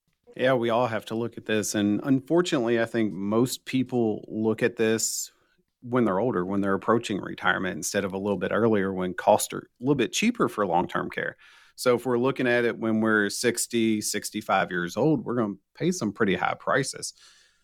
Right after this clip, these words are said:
So you just have to look at your situation. We have to figure out, like Alan said, how has your family's history been? What kind of illnesses have you had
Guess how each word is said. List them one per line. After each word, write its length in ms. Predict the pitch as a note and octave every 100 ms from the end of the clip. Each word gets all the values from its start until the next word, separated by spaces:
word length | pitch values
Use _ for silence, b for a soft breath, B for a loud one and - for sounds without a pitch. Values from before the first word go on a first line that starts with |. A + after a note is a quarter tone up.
| b
So 240 | - E3+
you 200 | E3 E3
just 200 | D#3+ G3+
have 140 | F3 -
to 80 |
look 200 | C#3+ C3
at 60 | C3
your 160 | A#2 A#2+
situation. 580 | B2 - A#2+ A#2 A#2+
We 120 | A2+ A2
have 160 | G#2+
to 140 | - A2 -
figure 300 | C#3 A#2 A2
out, 200 | A2+ D#2
like 160 | G2
Alan 320 | F#2 C#3 D#3 -
said, 300 | E2 B1 - _ _ _ _ -
how 420 | - G#2 A#2+ D3
has 120 | B2+
your 140 | C3+
family's 680 | B2+ C#3 D#3 D#3 C#3 B2 A#2+ _ _ -
history 400 | - G#3 - G#2+
been? 300 | E2 G1+ G1+ - _ -
What 340 | A2 B2+ E3+ _
kind 260 | - C3+ C3
of 180 | C3 - C3+
illnesses 500 | C#3+ C#3 B2+ B2 C3
have 180 | A#2+
you 80 | A2+
had 300 | A2+ F3+ F3